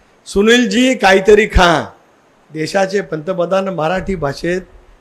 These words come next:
आपलं नाव घेऊन "काहीतरी घ्या" असं सांगतात. मंत्रिपदापेक्षा जास्ती हे आहे, त्याच्यापेक्षा अजून काय.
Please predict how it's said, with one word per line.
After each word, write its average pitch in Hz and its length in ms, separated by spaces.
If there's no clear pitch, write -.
आपलं 165 340
नाव 180 260
घेऊन 202 260
"काहीतरी 185 400
घ्या" 190 240
असं 208 280
सांगतात. 156 460
मंत्रिपदापेक्षा 208 800
जास्ती 220 320
हे 214 140
आहे, 160 140
त्याच्यापेक्षा 180 500
अजून 175 220
काय. 160 200